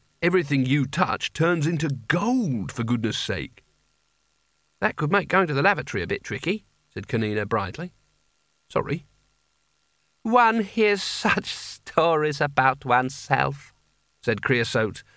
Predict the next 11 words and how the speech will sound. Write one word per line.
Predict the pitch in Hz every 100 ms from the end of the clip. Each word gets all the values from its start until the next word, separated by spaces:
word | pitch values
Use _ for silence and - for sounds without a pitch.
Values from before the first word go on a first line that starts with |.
| -
affecting | 143 160 143 131
not | 123
to | -
have | 110
heard. | 113 107 101 - - - -
"So | - - 262 139 -
tiresome, | - - 101 98 101 - 107 107 120 -
as | 180 185
if | 269 - - _ _ _ -
wealth | 123 147 170 139 - - - 139
mattered. | 113 131 143 - - -